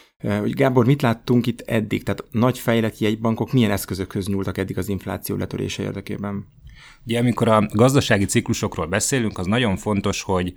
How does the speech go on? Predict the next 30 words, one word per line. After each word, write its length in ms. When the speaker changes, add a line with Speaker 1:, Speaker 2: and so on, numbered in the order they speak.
Speaker 2:
azért 240
a 40
gazdasági 500
ciklusoknak 760
a, 320
a 100
negatív 420
hatásait, 760
vagy 140
a 100
kilengéseit 840
most 160
már 120
a 40
második 440
világháború 600
óta 260
folyamatosan 760
próbálják 600
kordában 560
tartani, 540
akár 440
a 260
kormányok, 800
ö, 180
fiskális 580
eszközökkel, 600
akár 280
a 20
jegybankok 720